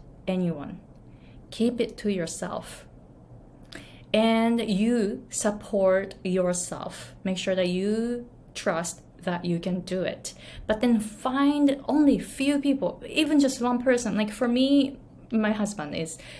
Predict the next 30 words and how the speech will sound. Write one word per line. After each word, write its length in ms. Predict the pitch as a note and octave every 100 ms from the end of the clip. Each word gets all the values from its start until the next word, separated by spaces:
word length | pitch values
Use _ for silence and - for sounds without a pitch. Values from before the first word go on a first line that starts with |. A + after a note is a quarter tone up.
| -
the 80 | -
person 400 | - F3+ F#3+ F3+ F#3
who 140 | F#3
believes 580 | F3 F3+ F3 F3+ E3 -
whatever 560 | E3 D#3+ D#3+ E3+ E3 -
I 460 | E3+ E3 - -
say. 420 | - - E3+ D#3 D#3
Like, 300 | E3+ - F#3
I 80 |
dream 560 | F3 - F#3+ G3+ G#3 G#3+
big, 520 | - F3 D3+ E3+ - -
right? 220 | F#3+ F#3
I 160 | G3 G3
always 500 | G#3 C4 C#4+ B3+ G3
dream 340 | F#3 F#3+ F#3 F3
big, 320 | E3+ E3 -
and 220 | F#3 F3+
then 80 | F3+
I 80 | F3
share 320 | - A3+ A3+
it 100 | G3
with 240 | F#3 F3
my 140 | D#3+ D#3
husband. 560 | - E3+ - - - - - - -
And 160 | G#3
then 140 | G3+ G3+
also 340 | - G#3 G#3
I 80 | F#3+
have 260 | G3+ F#3+ -
three, 500 | - G#3+ A3+ G#3+